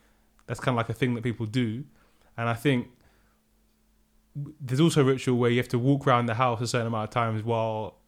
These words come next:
um, singing this song. And, like, s-, uh, uh,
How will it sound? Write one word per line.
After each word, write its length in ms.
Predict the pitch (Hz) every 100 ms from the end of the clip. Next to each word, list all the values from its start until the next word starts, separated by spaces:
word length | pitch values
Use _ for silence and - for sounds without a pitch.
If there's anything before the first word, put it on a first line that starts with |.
| _ -
um, 220 | 123 113
singing 500 | - - 135 127 113
this 140 | 117
song. 400 | - 139 135 185 247 _ _ _ _ _ _ _ -
And, 200 | 131 131
like, 220 | 117 107 - _ _ _ _ _
s-, 120 | - - -
uh, 160 | 127
uh, 60 | 139